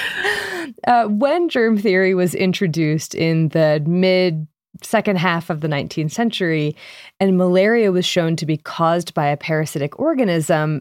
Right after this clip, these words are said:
and that quinine worked in part to actually attack the parasites,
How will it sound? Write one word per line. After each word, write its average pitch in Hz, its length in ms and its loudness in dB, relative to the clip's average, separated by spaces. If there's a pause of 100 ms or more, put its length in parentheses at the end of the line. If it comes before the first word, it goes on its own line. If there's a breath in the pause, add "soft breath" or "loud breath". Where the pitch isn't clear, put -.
and 170 240 -2
that 160 280 0
quinine 180 880 0
worked 170 480 -4
in 175 120 -2
part - 360 -4
to 170 160 -2
actually 156 440 -4
attack - 520 -6
the - 80 -8
parasites, 262 920 -2